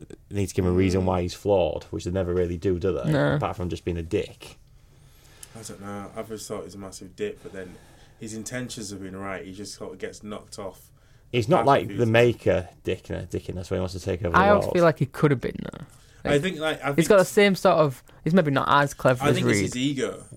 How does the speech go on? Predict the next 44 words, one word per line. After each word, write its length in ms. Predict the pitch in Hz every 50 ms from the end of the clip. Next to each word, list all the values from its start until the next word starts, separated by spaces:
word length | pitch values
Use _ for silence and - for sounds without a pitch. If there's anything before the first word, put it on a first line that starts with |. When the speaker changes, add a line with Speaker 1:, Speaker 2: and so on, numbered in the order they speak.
| -
Speaker 3:
Yeah. 180 | - - - -
Speaker 2:
It's, 60 | -
Speaker 1:
It's 60 | - 143
Speaker 2:
his, 60 | 180 202
Speaker 1:
anyway 100 | 214 202 165 165 139 123
Speaker 2:
it's 100 | 104 143
a 40 |
Speaker 1:
really, 120 | 143 139 -
Speaker 2:
co-, 80 | 147
Speaker 1:
yeah. 60 | 131 143
Speaker 2:
massive 280 | 151 156 147 156 143
combination 480 | 147 147 143 139 135 131 127 - - 110
of 100 | 101 95
ego 300 | - 117 120 110 110 101
and 120 | 98 98
pride 340 | - - 107 95 87 90 90
for 80 | - 95
guys 280 | - - 101 101 101 104
like 120 | 92 -
Hank 220 | 101 98 98 98 95
Pym, 260 | - 110 101 98 101
where 300 | 95 92 92 90 90 87 - _ - - - - _ _
they 160 | 107 113 113
are 320 | 98 104 107 101 95 87 -
the 100 | - 110
smartest 840 | - - - 127 120 113 113 113 - - - 101 87 - - -
and 180 | - - 104 104
they 100 | 104 98
feel 160 | - - 110 104
like 100 | 92 92
they 80 | 98
should 220 | 95 - - 104 -
be 100 | 104 95
the 100 | 92 92
best, 500 | 90 - 98 92 92 - - - - - - _ _ _ _
and, 160 | - - 104
but 140 | - 110 107
they, 120 | 107 110 107
because 320 | 92 107 101 - 127 104
they're 80 | 113 110
not 180 | 110 95 - - -
physically 460 | - 123 113 113 117 - - 113 101
on 140 | 92 92 92
top, 380 | - - 120 104 - - -